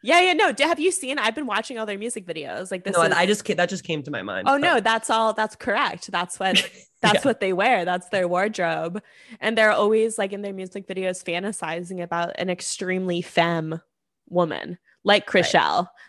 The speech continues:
Speaker 1: Like, that's kind of their thing, is they're, like, very, like, masculine energy, attracted towards, like, a hyper femininity.
Speaker 2: Right.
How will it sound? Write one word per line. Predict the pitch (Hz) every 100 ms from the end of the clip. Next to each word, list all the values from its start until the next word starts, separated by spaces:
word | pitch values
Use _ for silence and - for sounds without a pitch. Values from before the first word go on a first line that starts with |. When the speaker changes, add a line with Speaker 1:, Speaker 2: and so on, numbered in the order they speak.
| -
Speaker 1:
Like, | 208
that's | 208 208 -
kind | 233 196
of | 180
their | 180 165
thing, | - 180 175 160
is | 160 -
they're, | 165 160
like, | 151 143 165 - _ _ _ _
very, | 185 190 175 175 175
like, | 165
masculine | 170 156 160 - 180 170
energy, | 170 170 170 170 160 156
attracted | 160 - 143 170 -
towards, | - 170 170
like, | 170
a | 139
hyper | 170 170 170 165
femininity. | - 165 170 156 160 156 147 147 175
Speaker 2:
Right. | -